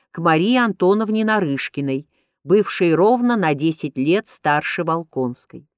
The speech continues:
Молодость безжалостна. Эта привязанность императора была самой долгой, она длилась уже пятнадцать лет и, казалось, немного затухала, хотя и имела ещё власть над сердцем Александра.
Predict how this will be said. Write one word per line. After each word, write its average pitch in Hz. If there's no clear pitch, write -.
Молодость 269
безжалостна. 147
Эта 196
привязанность 202
императора 208
была 160
самой 151
долгой, 220
она 185
длилась 240
уже 175
пятнадцать 156
лет 214
и, 190
казалось, 294
немного 214
затухала, 143
хотя 233
и 269
имела 220
ещё 254
власть 151
над 160
сердцем 156
Александра. 135